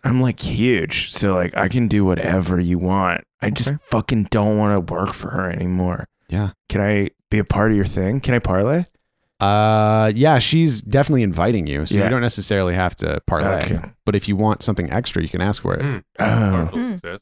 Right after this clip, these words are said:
Speaker 2: Yeah. Yeah, that's the thing is she's not like, "Come on, here's everybody that's in the crew." She's just like, "Yeah, if you're fucking interested."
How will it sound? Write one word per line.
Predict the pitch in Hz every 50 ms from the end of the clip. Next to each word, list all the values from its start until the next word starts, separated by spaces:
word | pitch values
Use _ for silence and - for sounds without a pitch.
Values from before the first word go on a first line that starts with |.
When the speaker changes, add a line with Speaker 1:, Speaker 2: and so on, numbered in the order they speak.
| _ _ -
Speaker 2:
Yeah. | 127 - - - _ _ _ _ _ _ _ _ _ _ _ _
Yeah, | - 139 131 117
that's | 131 143 - -
the | - 120
thing | - 135 117 104
is | 98
she's | - - 101 90
not | 104 95 73
like, | 85 90 - - -
"Come | - - 107 95 95
on, | 95 87 85 82
here's | 90 - - 107 101 95 90
everybody | 95 85 85 87 85 87 90 87 87 80
that's | 87 82 - 92
in | 85 78
the | 78
crew." | - - - 98 92 80 80 82 85
She's | - - - 92 87 87
just | 92 92 - 101
like, | 95 98 -
"Yeah, | - 180 196
if | 180 -
you're | 120 110
fucking | - - 120 123 - 107 110
interested." | 135 - - 113 - - 104 107 123